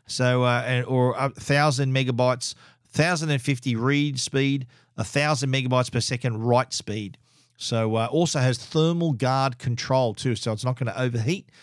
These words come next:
Can connect to Macs, P Cs, Android devices, and gaming consoles.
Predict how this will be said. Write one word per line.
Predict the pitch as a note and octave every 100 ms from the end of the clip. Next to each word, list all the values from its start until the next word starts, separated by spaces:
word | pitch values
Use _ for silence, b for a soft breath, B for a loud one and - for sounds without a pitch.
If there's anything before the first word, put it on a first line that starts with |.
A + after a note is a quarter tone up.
| b
Can | - A#2+
connect | B2+ B2+ A#2+
to |
Macs, | A2 C#3+ D3 -
P | C#3+ C#3
Cs, | - C3 C3 A#2+
Android | C#3 C#3+ C3 C3+ B2+
devices, | A#2+ B2+ C3 C3 A2+
and | A2
gaming | G#2+ B2 B2+ B2
consoles. | A#2+ D3 E3 - G#3 E4+ -